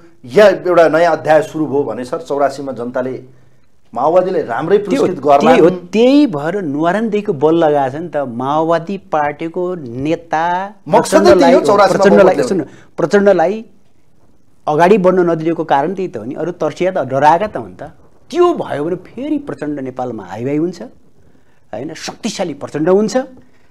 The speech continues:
Speaker 2: हामी सबै निरीह हुन्छौँ भनेर नि तपाईँ काम गर्न दिएन नि त। उही साझेदार पार्टीले काम गर्न दिएन नि
Speaker 1: अब
Speaker 2: त।
Speaker 1: यो परिस्थितिमा भ्रष्टाचारको
Speaker 2: सत्ता
Speaker 1: फाइल
Speaker 2: साझा,
Speaker 1: खोलिरहँदा
Speaker 2: सत्ता
Speaker 1: पुराना
Speaker 2: साझा।
Speaker 1: शक्तिहरू, कङ्ग्रेस र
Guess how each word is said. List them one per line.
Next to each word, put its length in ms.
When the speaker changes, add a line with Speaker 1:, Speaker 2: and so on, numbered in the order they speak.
Speaker 2:
हामी 280
सबै 280
निरीह 300
हुन्छौँ 280
भनेर 200
नि 100
तपाईँ 180
काम 260
गर्न 200
दिएन 280
नि 100
त। 40
उही 180
साझेदार 380
पार्टीले 320
काम 220
गर्न 160
दिएन 220
नि 100
Speaker 1:
अब 100
Speaker 2:
त। 80
Speaker 1:
यो 120
परिस्थितिमा 500
भ्रष्टाचारको 640
Speaker 2:
सत्ता 140
Speaker 1:
फाइल 120
Speaker 2:
साझा, 180
Speaker 1:
खोलिरहँदा 340
Speaker 2:
सत्ता 120
Speaker 1:
पुराना 340
Speaker 2:
साझा। 200
Speaker 1:
शक्तिहरू, 460
कङ्ग्रेस 480
र 40